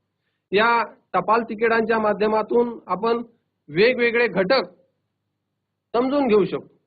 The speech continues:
ही जी टपाल तिकीट आहे, ही टपाल तिकीट ही देशाच्या अस्मितेशी निगडीत असतात. टपाल तिकीट काढत असताना किंवा तयार करत असताना, त्याचं डिझाईन करत असताना,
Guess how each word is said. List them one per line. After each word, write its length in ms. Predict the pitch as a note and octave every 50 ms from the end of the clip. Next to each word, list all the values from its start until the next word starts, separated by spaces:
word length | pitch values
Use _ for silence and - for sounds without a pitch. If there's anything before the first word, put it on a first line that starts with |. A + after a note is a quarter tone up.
| _ _ _ _ _ _ _ _ _ _ _ _ -
ही 80 | B3+ B3+
जी 120 | C#4 D#4
टपाल 440 | D4+ D#4 - - G#3+ C4+ C4+ D4+ D4+
तिकीट 300 | - D4 - C#4+ C#4 C4+
आहे, 360 | B3 A3 F#3+ F3 D#3+ D3+ D3+ D3+ - _ _ _ _ _ _ _ _ _ _ _ _ -
ही 80 | C4+ D4+
टपाल 400 | D4 - - G#3+ - A#3+ B3+ C4
तिकीट 380 | B3+ C#4+ C4+ A#3+ C4+ C4+ B3+ C#4+
ही 260 | C#4+ C#4 A#3+ C#4 C#4+
देशाच्या 640 | G#3+ G3 G#3 G3+ G3 G3 G3+ B3 A3+ A#3+ C#4 D4
अस्मितेशी 720 | C4+ A3+ G3 F#3+ - A3 A3+ A#3+ A3 A#3+ B3+ A#3+ B3 D4 C#4+
निगडीत 340 | B3+ A#3 G3+ G3+ G3 G3+
असतात. 320 | F3+ E3 D3 - - B2 A2 _ _ _ _ _ _ _ _ _ _ _ _ _ _ _ _ _ _ _ _ _ _ _ _ _
टपाल 320 | - G3+ G3+ A3+ C4 C#4+ C#4
तिकीट 380 | - C#4 C4 - C#4 C#4 C4 C#4+ C#4+ C#4+ D4 C#4+ C#4+ -
काढत 340 | A3 G#3+ G3+ A3+ B3+ B3+ C4
असताना 380 | B3+ C4 - C4 B3+ B3+ C4
किंवा 200 | B3 B3+ B3+ B3+
तयार 340 | B3+ B3+ A#3 G#3+ G#3 A3+ B3
करत 300 | A#3 C#4+ F#4+ B3 A3 A#3
असताना, 320 | A#3 A3 A#3 A#3 A3+ A#3
त्याचं 300 | A3 G#3 G#3+ G3+ A3+ G#3+
डिझाईन 380 | F#3 G3+ F#3 F3 F#3+ A3+ B3 -
करत 240 | A3 A3+ A3+ G#3 G#3+
असताना, 420 | G#3 F#3+ - G3+ G3+ G3 F#3+ G3